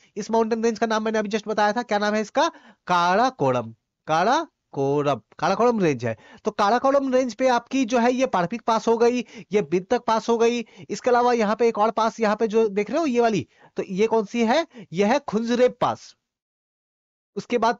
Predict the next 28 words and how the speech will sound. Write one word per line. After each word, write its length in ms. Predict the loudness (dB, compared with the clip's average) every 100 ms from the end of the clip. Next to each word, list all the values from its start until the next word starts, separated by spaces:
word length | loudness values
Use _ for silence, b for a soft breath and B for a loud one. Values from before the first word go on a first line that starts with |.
| -2
फिर 100 | 2
और 200 | 2 2
फर्दर 300 | 0 2 2
आओगे 300 | 4 2 0
तो 100 | 0
यहाँ 260 | -2 -2 -2
पे 100 | -2
जैसे 220 | -4 -2
ये 160 | -2
पास 240 | 0 -2 0
नजर 200 | 0 2
आ 100 | 2
रही 120 | 2
है, 140 | 0 0
अगिल 300 | 0 0 0
पास, 360 | 2 0 0 -8 B -10 -4
and 120 | -4 -2
फिर 120 | -6
उसके 180 | -2 0
बाद 140 | 2
में 100 | 0 0
कारातागला 580 | 0 0 -2 0 0 0
पास 260 | 0 -2 -2
जो 140 | 0
है, 160 | 2 2
यहाँ 300 | 0 -2 -4
पे 100 | -4
है। 180 | -8